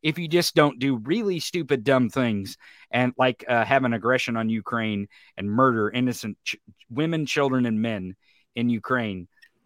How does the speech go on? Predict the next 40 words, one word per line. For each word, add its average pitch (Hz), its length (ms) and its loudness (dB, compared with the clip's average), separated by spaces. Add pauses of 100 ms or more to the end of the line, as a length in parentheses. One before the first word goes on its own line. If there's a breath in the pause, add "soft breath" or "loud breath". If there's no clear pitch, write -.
uh, 104 100 -2
because 107 340 -2
they're 226 160 6
gonna 262 160 6
fight 196 300 4
for 151 80 0
their 131 160 2
country. 104 460 -2
It 113 80 -2
is 123 100 -2
a 117 60 -8
democracy. 127 480 2
And 120 100 -2
speaking 233 380 0
of 180 60 2
democracies 165 600 4
and 135 100 0
fighting 143 300 4
for 127 100 0
'em, 123 100 0
before 185 280 0
you 156 160 0
go, 127 340 2 (480 soft breath)
I 123 100 0
do 180 200 0
wanna 165 200 6
ask 147 320 0
you, 123 120 0
because 123 300 -2
I 139 100 4
know 151 220 4
you're, 127 340 2 (640)
you're 131 140 0
very, 151 300 4 (100)
very 190 260 4
well 151 260 6 (180)
versed 160 340 2 (120)
in 131 140 2
not 170 220 6
just - 340 0